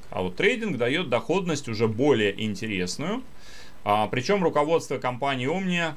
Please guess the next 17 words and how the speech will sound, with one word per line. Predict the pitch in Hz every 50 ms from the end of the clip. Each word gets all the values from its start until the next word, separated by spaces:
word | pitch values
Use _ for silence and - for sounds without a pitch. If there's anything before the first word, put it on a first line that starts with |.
| - - -
перепробовало | 135 120 113 107 120 139 165 180 165 156 151 139 135 127 123 117 113 113
самые | 113 - - 151 165 160 151 139 127
разные | 131 139 135 117 113 127 117 107
варианты. | 107 113 123 120 110 95 92 90 90 - 87
Как | - - 101 98 - -
вы | 104
знаете, | 98 110 127 117 104 92 -
на | 104 110 120
рынке | 131 143 131 110 - - 98
много | 110 120 131 131 120 92 98 92 87 82 82 80 82
разных | 104 113 127 123 110 - 110 101 98 - -
роботов, | 104 113 131 156 160 147 143 139 135 135 123 -
которые | - 117 104 - 117 117 113 107
предлагают | 101 98 104 104 104 107 107 104 101 110 110 104 101 98 95 92 -
именно, | 101 95 92 90 90 85 85 82 - - - - - - - - -
э, | -
ну, | 90 90 90 90 87 87 85 85 85 87 87 90 98 101 104 98 90 82 80